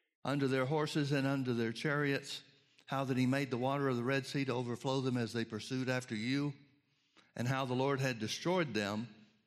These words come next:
unto this day, and what he did unto you in the wilderness when you came into this place, and what he did unto Dathan and Abiram, the sons of Eliab, the son of Reuben, how that the earth opened their mouth, her mouth,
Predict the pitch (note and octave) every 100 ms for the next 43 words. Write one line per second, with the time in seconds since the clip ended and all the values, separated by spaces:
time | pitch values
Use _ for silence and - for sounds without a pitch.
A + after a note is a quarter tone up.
0 | _ _ _ _ B2+ B2+ C#3+ B2+ D3+ D#3
1 | A2+ G2+ F#2 G#2+ - - _ _ _ _
2 | C3+ C#3+ F3 A3 F3 F3+ F#3 F3 E3+ D#3+
3 | E3 E3+ E3 D3+ C#3 F3+ F#3 C3 G#2+ G2+
4 | - C3 B2+ - D3+ D3 C3 A#2+ B2+ B2+
5 | - E3+ C#3 - - - _ _ _ -
6 | - - C3+ D#3 G#3 F3+ F#3 F#3 F3 C#3+
7 | A#2+ D#3+ F3+ D#3+ C3 B2 D3+ C3+ A#2 A2
8 | F#2+ F2 - _ _ - A#2+ E3 D#3 C3
9 | D3+ D#3 B2 G2+ F2+ G2+ D3+ D3 A#2+ D3
10 | D3+ A#2+ G2+ - - - - E3 D#3+ D#3
11 | C#3+ E3 F#3+ F3+ F3+ E3 C#3 C3 D3+ D#3+
12 | C3+ - - - - E3+ C#3 A#2 B2+